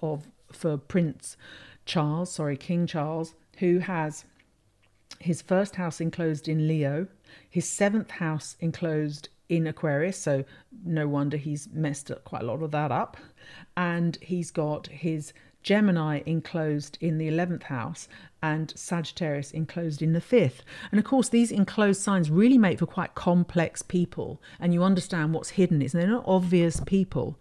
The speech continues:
because there's so much, um, hidden or needs to come out on a certain set of criteria. So,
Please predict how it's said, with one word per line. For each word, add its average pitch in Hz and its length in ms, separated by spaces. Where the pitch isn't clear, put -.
because 165 240
there's 160 160
so 175 240
much, 160 340
um, 160 400
hidden 165 440
or 165 320
needs 180 240
to - 140
come 165 300
out 151 200
on 156 100
a 156 40
certain 160 460
set - 400
of - 140
criteria. 151 920
So, 147 420